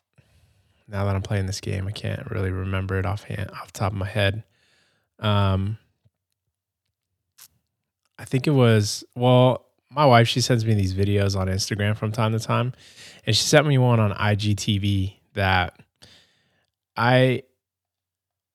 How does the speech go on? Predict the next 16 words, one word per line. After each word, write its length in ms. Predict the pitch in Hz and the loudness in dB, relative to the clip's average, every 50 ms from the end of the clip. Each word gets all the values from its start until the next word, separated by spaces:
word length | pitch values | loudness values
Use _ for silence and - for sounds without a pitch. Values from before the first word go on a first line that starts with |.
| _ _ _ _ _ _ _ _ _ - | _ _ _ _ _ _ _ _ _ 0
I 140 | 113 123 120 | 2 4 6
believe 340 | 113 123 123 135 156 170 | 8 8 10 10 10 8
it 100 | 180 170 | 6 4
to 100 | - 170 | 4 4
be 120 | 156 151 139 | 4 6 4
real. 560 | 117 110 117 117 117 113 117 117 117 120 - - - - _ _ _ _ _ _ _ _ _ _ _ _ _ _ _ _ _ _ _ _ _ _ _ - | 4 6 6 6 6 6 6 4 2 0 -4 -10 -16 -20 _ _ _ _ _ _ _ _ _ _ _ _ _ _ _ _ _ _ _ _ _ _ _ -8
I, 240 | - 110 107 107 104 | -4 0 0 0 0
I 120 | - 104 | 0 0
don't 200 | 110 117 120 123 | 2 2 2 4
wanna 180 | 123 120 113 110 | 4 2 2 2
knock 560 | 107 107 104 104 101 110 110 - - - - _ _ _ _ _ _ _ _ _ _ _ _ _ _ _ _ _ _ _ | 2 2 2 2 0 0 -2 -6 -12 -20 -20 _ _ _ _ _ _ _ _ _ _ _ _ _ _ _ _ _ _ _
the 80 | - 117 | -2 2
legitimacy 800 | 110 113 107 98 95 107 107 117 117 113 107 - - - 113 110 | 4 4 4 4 4 2 4 4 4 2 2 2 2 2 2 2
of 160 | 107 104 104 | 2 2 2
this 200 | 107 104 98 - | 0 0 -2 0
video, 600 | - 107 104 98 98 98 98 95 95 95 104 107 | 0 0 0 2 2 2 0 0 0 0 -2 -4